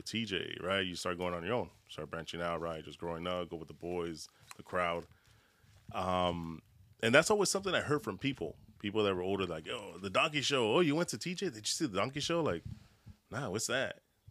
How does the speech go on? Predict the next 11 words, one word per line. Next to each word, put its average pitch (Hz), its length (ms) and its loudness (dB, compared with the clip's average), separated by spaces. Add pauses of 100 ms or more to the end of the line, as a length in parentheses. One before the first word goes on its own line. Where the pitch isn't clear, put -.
(260)
And 87 100 -8
they're 90 80 -6
like, - 240 -6 (360)
"The, 80 120 -12 (240)
you - 120 -4
don't 92 120 -2
know 87 140 2
about 117 260 4
that? 127 340 4
It's, - 220 -8
it's, - 480 -12